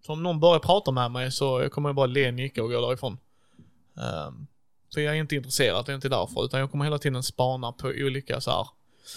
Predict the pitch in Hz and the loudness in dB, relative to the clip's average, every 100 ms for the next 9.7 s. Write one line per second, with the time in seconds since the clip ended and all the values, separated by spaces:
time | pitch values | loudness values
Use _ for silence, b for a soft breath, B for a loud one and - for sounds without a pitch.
0 | B B B 139 139 127 120 131 - 127 | B B B 0 0 0 -2 0 2 0
1 | _ - 123 139 - _ _ _ _ _ | _ -2 -2 -2 -8 _ _ _ _ _
2 | _ _ _ _ - - 160 151 185 175 | _ _ _ _ -8 2 4 6 8 8
3 | 180 - - - 208 139 - - 160 262 | 8 4 0 6 6 6 2 4 4 4
4 | 240 165 - 196 139 - - 147 - - | 2 2 4 2 2 2 2 2 0 -4
5 | 131 _ _ _ _ - - 156 147 135 | -4 _ _ _ _ -8 -2 2 4 2
6 | 147 143 139 165 131 - 123 123 135 - | 0 -2 2 2 2 0 -2 -2 -2 -2
7 | 120 120 143 - 151 165 - - - - | -2 -2 -4 -4 -2 -2 0 -2 -2 -8
8 | - - - 143 147 139 - - 139 135 | -12 -8 -8 -4 -4 -2 -6 -8 -8 -6
9 | 127 127 - 123 131 - - | -6 -6 -6 -6 -6 -8 -10